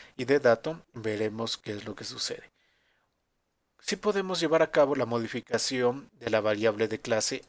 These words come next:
dato. Vean, no me está poniendo aquí ningún tipo de warning ni ninguna marcación de error, porque dato pertenece a la clase y aquí estamos utilizando la referencia a la misma clase. Luego, eh, regresamos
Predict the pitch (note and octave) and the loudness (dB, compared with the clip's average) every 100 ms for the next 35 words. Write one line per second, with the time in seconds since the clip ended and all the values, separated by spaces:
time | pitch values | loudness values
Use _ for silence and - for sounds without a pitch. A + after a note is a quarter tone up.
0 | _ - E3 C3+ A#2 A#2+ A#2 C3+ C3 B2+ | _ -8 -8 -8 0 2 0 -4 -20 -14
1 | C3 C3 B2+ - A2+ A2+ A2+ A#2+ - A#2 | -10 -4 -4 -4 -6 -6 -2 -2 -2 -4
2 | A#2 A2+ - - - - - A#2 B2 B2+ | -4 -6 -16 -18 -18 -18 -10 -6 -4 -4
3 | - A#2 A2 A#2 D3 D3+ C#3+ C#3 - - | -4 -2 0 2 2 2 -2 -8 -12 -20
4 | A2 A2 G#2+ A#2 A2+ A2 G#2+ A2+ - A#2 | -14 -12 -8 -4 -2 0 -2 -2 -4 -4
5 | G#2+ A#2 - A#2 G#2+ A#2 - A#2 C#3 D3 | -6 -8 -16 -6 -4 -4 -6 -6 -4 -4
6 | - _ _ _ _ - - C#3+ D3+ D3 | -6 _ _ _ _ -14 -2 2 4 4
7 | C3+ - B2+ A#2+ A2 A2 C3 B2+ C#3 E3+ | 0 -4 -6 -6 -4 -2 -2 -2 -2 2
8 | D3 - E3+ - C3+ A#2 - A2+ B2 - | 2 0 -4 -6 -4 -4 -4 -8 -6 -6
9 | A#2 A#2+ - E3 E3+ C#3 - A#2 G#2+ B2 | -8 -8 -10 -8 -8 -6 -4 -4 -2 -4
10 | - A2+ C#3 C#3+ C3+ - A2 G#2+ G#2+ B2 | -4 -8 -6 -6 -8 -8 -10 -8 -6 -6
11 | A#2+ - - A2 G#2+ A2 A#2+ A2 A#2+ - | -8 -12 -8 -6 -4 -6 -10 -10 -10 -8
12 | - - _ _ _ _ _ D3+ D3 D3 | -8 -10 _ _ _ _ _ 0 0 0
13 | - - B2 B2+ B2+ D#3 F#3+ G3+ G#3 - | -4 -10 -6 -4 -2 -2 -2 -4 -6 -6